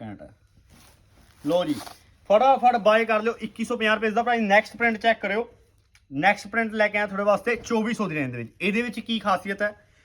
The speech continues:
ਇਹ ਚੌਵੀ ਸੌ ਦਾ ਕਿਉਂ ਹੈ, ਉਹ ਇੱਕੀ ਸੌ ਪੰਜਾਹ ਦਾ ਕਿਉਂ ਹੈ, ਇਹ ਚੌਵੀ ਸੌ ਦਾ ਕਿਉਂ ਹੈ,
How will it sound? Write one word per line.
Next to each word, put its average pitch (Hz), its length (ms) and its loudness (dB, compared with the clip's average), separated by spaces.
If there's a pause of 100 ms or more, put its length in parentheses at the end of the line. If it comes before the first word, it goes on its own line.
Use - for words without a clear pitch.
(240)
ਇਹ 196 100 0
ਚੌਵੀ 208 320 -2
ਸੌ 220 140 -4
ਦਾ 208 100 2
ਕਿਉਂ 175 340 -4
ਹੈ, 95 80 -10 (460)
ਉਹ 214 160 2
ਇੱਕੀ 220 240 -6
ਸੌ 226 120 -4
ਪੰਜਾਹ 214 220 2
ਦਾ 226 80 8
ਕਿਉਂ 226 260 0
ਹੈ, 233 60 4
ਇਹ 220 120 -2
ਚੌਵੀ 185 280 -6
ਸੌ 151 160 -6
ਦਾ 123 100 -4
ਕਿਉਂ 107 240 -14
ਹੈ, 95 80 -20